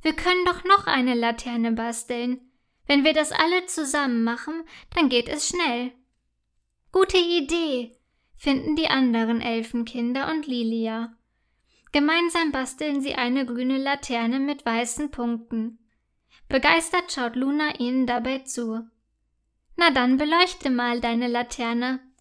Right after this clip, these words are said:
sagt Lilia, als die Laterne fertig ist. Das lässt sich Luna nicht zweimal sagen. Schnell flattert sie in die Laterne und schwingt dort ihren Zauberstab hin und her,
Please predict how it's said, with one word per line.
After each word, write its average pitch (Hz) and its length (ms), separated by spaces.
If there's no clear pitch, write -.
sagt 320 300
Lilia, 269 540
als 233 240
die 269 100
Laterne 269 540
fertig 240 520
ist. - 340
Das 285 240
lässt 262 300
sich 302 180
Luna 262 320
nicht 302 280
zweimal 226 540
sagen. 240 460
Schnell 339 320
flattert 277 500
sie - 80
in 240 180
die 247 80
Laterne 269 640
und 311 120
schwingt 240 360
dort 262 200
ihren 285 300
Zauberstab 233 760
hin 226 180
und 226 240
her, 240 260